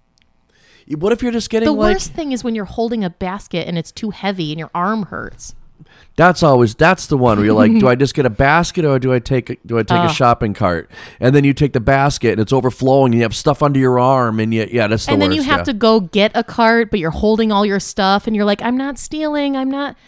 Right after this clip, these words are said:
Speaker 2: I'm not,
Speaker 1: <laughs> To be
Speaker 2: promise, I'm not
Speaker 1: clear,
Speaker 2: stealing."
Speaker 1: to be clear,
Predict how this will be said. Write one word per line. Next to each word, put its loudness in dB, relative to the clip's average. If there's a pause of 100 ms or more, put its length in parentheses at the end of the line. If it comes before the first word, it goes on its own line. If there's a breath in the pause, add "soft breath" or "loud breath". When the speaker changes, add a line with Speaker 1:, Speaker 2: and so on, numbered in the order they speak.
Speaker 2:
I'm 2
not, 2
Speaker 1:
<laughs> -
To -18
be -20
Speaker 2:
promise, 4
I'm 4
not 6
Speaker 1:
clear, 6
Speaker 2:
stealing." 0 (100)
Speaker 1:
to 6
be 4
clear, 4